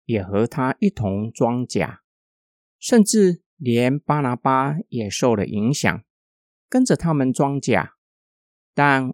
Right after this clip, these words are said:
我一见他们所行的不合福音的真理，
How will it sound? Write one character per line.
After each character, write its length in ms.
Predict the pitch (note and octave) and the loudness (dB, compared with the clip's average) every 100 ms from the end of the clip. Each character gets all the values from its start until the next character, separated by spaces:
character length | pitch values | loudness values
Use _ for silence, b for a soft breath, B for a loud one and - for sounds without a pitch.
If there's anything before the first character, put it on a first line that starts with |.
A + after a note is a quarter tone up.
| - | -4
我 220 | A#2+ A2+ | -2 -2
一 100 | A#2+ | -2
见 300 | - E3+ C#3+ | 0 0 0
他 200 | C3 C4 | -2 2
们 180 | B3 D3+ | 4 4
所 220 | - G#2+ | 0 -4
行 380 | - - G#2 B2 | -4 -4 -2 0
的 280 | B2+ G2+ - _ | 0 -2 -4 _
不 100 | C4 | 0
合 300 | A3 B2 B2 | 2 2 2
福 240 | - A#2+ C#3 | 0 -2 0
音 240 | F#3+ G#3 | 2 4
的 140 | A3+ A#2+ | 2 0
真 260 | D3+ D3+ | -2 0
理， 280 | B2 F2 | 0 -2